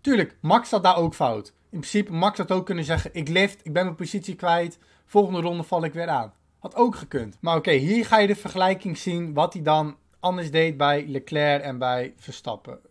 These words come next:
Starts vanuit hetzelfde beeld? Nee, dat niet.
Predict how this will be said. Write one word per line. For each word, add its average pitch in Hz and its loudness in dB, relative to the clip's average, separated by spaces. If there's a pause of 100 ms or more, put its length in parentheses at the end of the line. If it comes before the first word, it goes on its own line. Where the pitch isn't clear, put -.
(140)
Starts 180 -6
vanuit 180 -8
hetzelfde 190 -6
beeld? 190 -6
Nee, 117 -10
dat 131 -10
niet. 123 -16